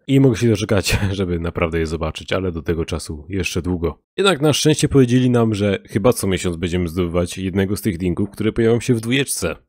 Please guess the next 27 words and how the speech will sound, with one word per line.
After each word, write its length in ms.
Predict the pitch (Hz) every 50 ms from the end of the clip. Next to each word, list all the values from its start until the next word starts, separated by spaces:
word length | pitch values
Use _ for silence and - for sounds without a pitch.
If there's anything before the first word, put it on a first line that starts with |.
| _ -
Ale 220 | 139 151 160 151
twórcy, 440 | - - - 165 160 - - - 131
moi 180 | 127 123 120
drodzy, 320 | 117 113 120 110 104 113 107
jeszcze 500 | 98 85 85 92 98 92 - - - 95
wracają 400 | 90 95 87 - - 90 87 90
do 160 | 90 90 85
Arka 220 | 82 - - 92
zwykłego, 480 | - - 113 - - 135 110 92 80 - - -
czyli 200 | - - 143 156
jedyneczki. 560 | 156 147 151 147 135 - - - 85 - _ _ _ _ _
I 140 | 175 190 175
rozpoczęli 540 | 156 160 143 - 156 151 - 147 143 139 123
kolejne 400 | - 127 127 127 131 131 127 120
głosowanie 500 | 117 113 - - 107 98 107 104 107 104
na 140 | 101 98 -
stworzenia. 560 | - - - 92 85 85 82 80 82 90 87 -
To 80 | 107 107
głosowanie 480 | 139 127 - 135 120 127 123 123 113
ciągnie 280 | - - 135 147 151 131
się 120 | - 139
już 140 | 127 - -
przez 300 | - 123 107 98 98 92
dłuższą 640 | _ - - 113 120 135 143 139 - - - - 127
część 200 | - - 117 -
tego 180 | - 117 117 110
miesiąca 520 | 113 107 - 117 107 95 - 104 110 117